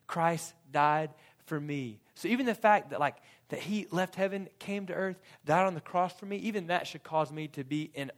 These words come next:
awe that not only does he wanna work inside of me, he went to the point of death so that he could live inside of me and change me from the inside out. I don't,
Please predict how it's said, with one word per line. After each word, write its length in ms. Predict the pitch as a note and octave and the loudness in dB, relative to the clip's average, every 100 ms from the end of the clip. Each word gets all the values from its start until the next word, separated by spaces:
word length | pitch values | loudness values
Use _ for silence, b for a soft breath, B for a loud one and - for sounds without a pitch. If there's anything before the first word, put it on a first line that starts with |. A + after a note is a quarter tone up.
| _ | _
awe 400 | D#3+ D3+ A#2+ G2+ - b b b b - | 4 6 4 2 -6 b b b b 0
that 300 | C#3+ - - b b | 0 0 -18 b b
not 120 | E3+ | 4
only 320 | G#3 A#3+ A3+ - - | 4 4 0 -2 -12
does 100 | E3+ | -8
he 60 | E3 | -2
wanna 180 | G3+ E3 | 0 0
work 280 | D#3 G#3 F#3 | 0 0 -2
inside 320 | D3+ F#3+ G3+ | -2 2 2
of 80 | E3 | 0
me, 140 | D#3 B B | -8 B B
he 100 | A#3+ | 0
went 120 | A3 | 2
to 60 | |
the 80 | G3 | -2
point 220 | - G#3 | 0 -2
of 140 | E3+ C3+ | -2 4
death 260 | F3+ E3 | 4 4
so 60 | - | 2
that 100 | F#3 | 0
he 100 | E3+ | 0
could 380 | - A3 G3+ D3 - B - | -2 2 2 0 -10 B 0
live 200 | F#3 F#3 | 2 2
inside 320 | D#3+ D#3 D#3 | -2 -4 -4
of 80 | D3 | -4
me 160 | B2 - | -10 -12
and 100 | C3+ | -10
change 340 | - F3 D#3 | -8 -8 -8
me 100 | D3 | -10
from 240 | B2+ D3 C#3 | -12 -12 -12
the 140 | - | -10
inside 880 | E3 E3 D#3+ _ - C#3 C3 B2 A#2+ b b - | -8 -8 -10 _ -12 -4 -2 -2 -4 b b -8
out. 300 | C#3 C#2+ - _ _ _ _ _ _ _ _ _ _ _ _ _ _ _ _ _ _ _ _ _ _ _ _ _ _ _ _ _ - | -6 -6 -8 _ _ _ _ _ _ _ _ _ _ _ _ _ _ _ _ _ _ _ _ _ _ _ _ _ _ _ _ _ -18
I 60 | |
don't, 100 | D#3+ | -18